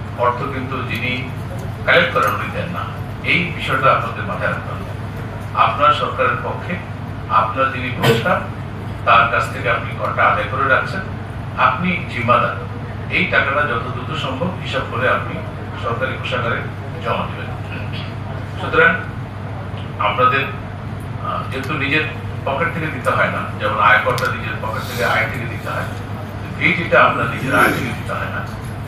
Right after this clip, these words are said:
এটা আপনি কালেক্ট করেন এবং কালেক্ট করে তারপরে পেমেন্ট করেন। সেক্ষেত্রে আমরা আশা করব যে আপনারা এগিয়ে আসবেন এবং আপনাদের যে নাগরিক দায়িত্ব এবং কর্পোরেট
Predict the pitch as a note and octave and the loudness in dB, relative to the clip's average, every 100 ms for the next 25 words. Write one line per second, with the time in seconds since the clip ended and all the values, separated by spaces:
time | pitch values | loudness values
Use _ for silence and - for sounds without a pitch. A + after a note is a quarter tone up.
0 | - - - - - - - E3+ - F#3+ | -8 0 2 2 0 2 4 4 4 2
1 | - - - - - - - - - - | 2 -4 -4 -4 -2 -2 -2 -2 -2 -2
2 | - - - D3+ - - - - - - | -2 2 2 2 -2 -4 -6 -6 -6 -6
3 | - - - - - - - D#3+ E3 D#3+ | -8 -8 -6 -8 -4 0 2 2 0 -2
4 | - - - B2 B2 B2 - - - - | 2 2 4 6 6 4 -4 -8 -8 -4
5 | - - - - - - - - - - | -2 2 2 2 -4 -4 -4 -4 -6 -6
6 | - - - - - C3+ C3 - - - | -8 -4 -2 -2 -2 0 0 -2 -4 -6
7 | - - - - - - - - - - | -8 -8 -2 -2 2 2 2 0 -2 -2
8 | - G2 G2 G2 F#2+ - - - - - | -4 -6 -4 -4 -4 -4 -4 -6 -4 -4
9 | - - G2+ - - - G2 - - - | -4 0 2 2 -2 -4 -2 -2 -2 -4
10 | - - - - - | -4 -4 -4 -2 0